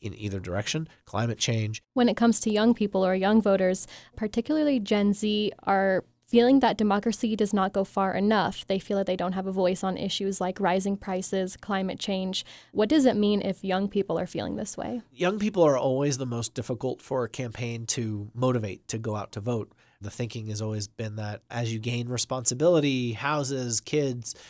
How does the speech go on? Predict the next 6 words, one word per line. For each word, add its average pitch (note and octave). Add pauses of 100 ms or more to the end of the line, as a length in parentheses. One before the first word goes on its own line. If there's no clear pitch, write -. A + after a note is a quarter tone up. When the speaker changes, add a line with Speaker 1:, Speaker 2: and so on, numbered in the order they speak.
(180)
Speaker 1:
you C3
become B2
more A2+
engaged G#2+
in C#3
politics. E3+